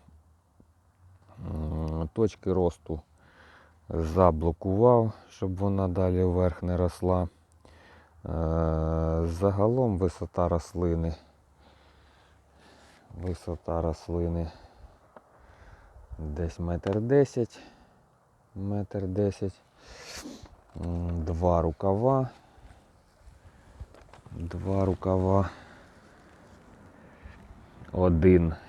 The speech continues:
із саджанця, той, що був висаджений, інший, е, вийшов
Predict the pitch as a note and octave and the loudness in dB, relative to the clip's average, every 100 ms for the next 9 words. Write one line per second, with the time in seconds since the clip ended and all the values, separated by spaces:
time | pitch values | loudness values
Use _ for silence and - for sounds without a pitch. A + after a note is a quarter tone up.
0 | - - E2+ D#2+ - - - - - - | -6 0 0 0 -6 -18 -20 -20 -20 -20
1 | - - - - - - - - B2 B2 | -20 -20 -20 -20 -20 -20 -20 0 6 8
2 | A2+ A2 G#2+ A2 G#2 - G2+ - G2 F#2+ | 6 2 2 0 0 2 0 2 0 2
3 | G2 F#2 F2+ F#2+ F#2+ - F2+ F2+ F2+ F2+ | 2 2 4 4 4 0 -2 2 2 4
4 | F2+ F2 - - - B2 A2 - G2 F2+ | 2 0 -4 -8 -2 -2 -2 -2 -2 -2
5 | - _ - _ _ _ - _ _ _ | -8 _ -20 _ _ _ -20 _ _ _
6 | _ _ - - - D#2 E2 D#2+ F#2 F#2+ | _ _ -16 -10 -6 -4 -2 0 2 0
7 | - E2+ E2 | -2 -4 -4